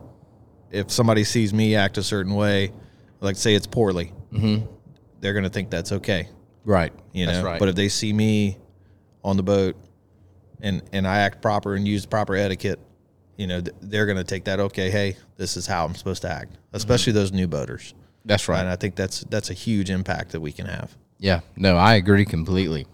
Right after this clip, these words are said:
Speaker 2: Um, I, I think that's a really good point, that, that how you act, whether you are just an avid angler or a charter captain, how you act could dictate how someone else thinks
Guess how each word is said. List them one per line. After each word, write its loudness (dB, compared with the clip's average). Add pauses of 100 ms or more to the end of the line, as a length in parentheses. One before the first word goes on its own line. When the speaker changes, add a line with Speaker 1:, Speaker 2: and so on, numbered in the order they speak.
(380)
Speaker 2:
Um, -4 (800)
I, -2
I 0
think 0
that's -2
a -4
really 4
good 0
point, -2
that, -2 (320)
that -2 (800)
how 6
you 8
act, 2
whether 2
you 2
are 6
just -4
an 2
avid 2
angler 2 (340)
or 2
a 2
charter 4
captain, -2
how 2
you 6
act -2 (260)
could 4
dictate 0 (140)
how -2
someone -2
else -2
thinks -4